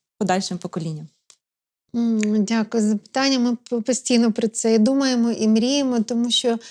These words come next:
Speaker 2: е, ми свою роль знаємо завжди.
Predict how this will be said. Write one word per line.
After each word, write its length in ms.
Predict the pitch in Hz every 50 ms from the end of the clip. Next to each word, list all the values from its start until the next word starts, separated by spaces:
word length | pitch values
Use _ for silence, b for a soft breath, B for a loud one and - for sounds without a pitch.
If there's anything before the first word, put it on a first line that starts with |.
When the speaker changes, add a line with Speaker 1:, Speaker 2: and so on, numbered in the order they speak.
| B B B B B - -
Speaker 2:
е, 480 | 220 220 220 220 220 220 220 214 208 208 208 208 B B B B -
ми 120 | 254 269
свою 320 | 269 - 254 254 247 254 254
роль 160 | 254 254 240
знаємо 460 | 233 220 226 233 233 233 226 226 226
завжди. 500 | 208 214 226 214 - 226 214 254 277 285